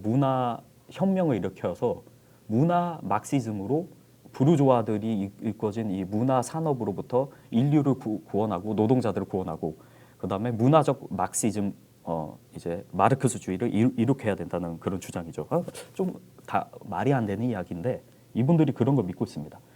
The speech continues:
그다음에 크리티컬 레이스 티어리는 자본주의와 또 저희 민주사회와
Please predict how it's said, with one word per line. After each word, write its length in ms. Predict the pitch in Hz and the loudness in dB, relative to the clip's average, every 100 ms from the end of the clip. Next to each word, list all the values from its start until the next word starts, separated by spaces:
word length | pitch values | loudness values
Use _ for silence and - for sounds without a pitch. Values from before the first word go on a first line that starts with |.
| - - - | -20 -18 -2
그다음에 440 | 120 139 160 208 - - | 4 4 4 2 -4 -6
크리티컬 520 | - 220 220 - 185 | 2 4 4 4 6
레이스 320 | 101 127 - 131 | 6 4 2 -4
티어리는 640 | 151 165 135 98 107 107 - - - - | 4 6 6 4 -2 -6 -10 -20 -20 -14
자본주의와 1700 | - 104 127 165 175 175 175 160 - - - - - 104 90 82 113 - - | 0 4 6 8 6 4 2 -2 -8 -20 -16 -2 0 2 0 -2 -6 -12 -4
또 140 | 98 | -4
저희 240 | 98 101 98 | -2 -2 0
민주사회와 800 | 101 123 127 120 95 82 82 | 0 0 0 0 -2 -2 -6